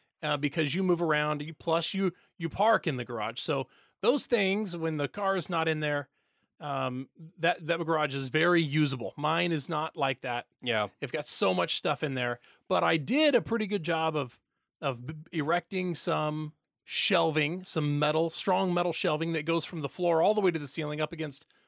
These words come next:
Speaker 1: one twenty-four foot long wall. And we can get a lot of storage in there. <laughs> Here's the thing.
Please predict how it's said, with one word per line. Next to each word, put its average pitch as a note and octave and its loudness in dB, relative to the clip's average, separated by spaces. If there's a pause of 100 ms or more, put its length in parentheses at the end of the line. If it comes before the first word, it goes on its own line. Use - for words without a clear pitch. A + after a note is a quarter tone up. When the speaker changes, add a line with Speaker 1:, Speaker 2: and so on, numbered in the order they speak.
(160)
Speaker 1:
one F#3 0 (260)
twenty-four F3+ 0
foot E3 -2
long D3 0
wall. C#3 2 (640)
And D3 0
we E3+ -2
can F3+ -4
get D3+ -2
a C3+ -2
lot C3+ 0
of D#3 -2
storage D3+ 0
in G3+ 2
there. C#3+ 0
<laughs> - -12
Here's F#3 -2
the F#3 -2
thing. D#3 0